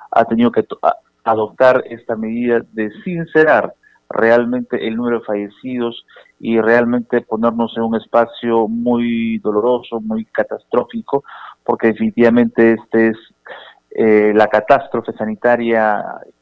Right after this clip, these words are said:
y no solamente sanitaria, sino cual-, cualquier catástrofe de cualquier índole que haya sucedido en el país,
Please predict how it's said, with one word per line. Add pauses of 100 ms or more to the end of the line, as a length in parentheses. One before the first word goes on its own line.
y
no
solamente
sanitaria,
sino
cual-, (440)
cualquier (160)
catástrofe
de
cualquier
índole (420)
que
haya
sucedido
en
el
país,